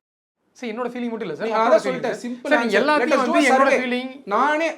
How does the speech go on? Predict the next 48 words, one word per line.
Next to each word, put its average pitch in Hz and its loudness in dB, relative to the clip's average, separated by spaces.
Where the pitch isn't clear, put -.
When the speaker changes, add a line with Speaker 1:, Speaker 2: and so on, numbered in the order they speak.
Speaker 2:
இல்ல, 311 -6
Speaker 1:
சார், 392 -2
Speaker 2:
இல்ல, 214 2
Speaker 1:
எல்லாத்தையும் 349 2
Speaker 2:
பிரபு, 269 4
Speaker 1:
சர்வே, 302 4
இங்க 214 -6
எல்லாத்தையும் 254 -2
Speaker 2:
நீங்க 262 2
Speaker 1:
சர்வே 269 2
எடுத்துக்க - 4
Speaker 2:
கேட்கறது 285 2
Speaker 1:
முடியாது 190 0
Speaker 2:
இல்ல. 180 -2
ஒரே 262 6
Speaker 1:
சார். - -8
Speaker 2:
செகண்ட். - -8
Speaker 1:
இது 202 0
எல்லாம் 220 -4
நீங்க 220 -4
Speaker 2:
இல்ல, 220 -2
Speaker 1:
என்ன, 226 -2
என்ன 247 -2
Speaker 2:
சார், 302 -2
Speaker 1:
கேள்வி 254 -4
கேட்டாலும் 262 -2
இது 240 -6
Speaker 2:
பிரபு, 220 0
Speaker 1:
உங்களுடைய 233 0
Speaker 2:
பிரபு. - 0
Speaker 1:
வியூகம், 233 -4
உங்களுடைய 220 0
Speaker 2:
இல்ல, 285 -6
நான் 294 0
Speaker 1:
ஃபீலிங். 202 -8
Speaker 2:
சொல்றேன் 285 -4
பிரபு, 151 -4
Speaker 1:
நான் 190 -2
Speaker 2:
அதுக்கு 277 0
Speaker 1:
மக்கள்கிட்ட 277 0
Speaker 2:
தான் 269 -4
Speaker 1:
பேசிட்டு 294 -4
தான் 311 -4
சார் 240 -4
Speaker 2:
நான் 185 -2
Speaker 1:
வரீங்க. 196 -2
Speaker 2:
ரெக்கமெண்ட் 214 -4
பண்ணேன். 143 -12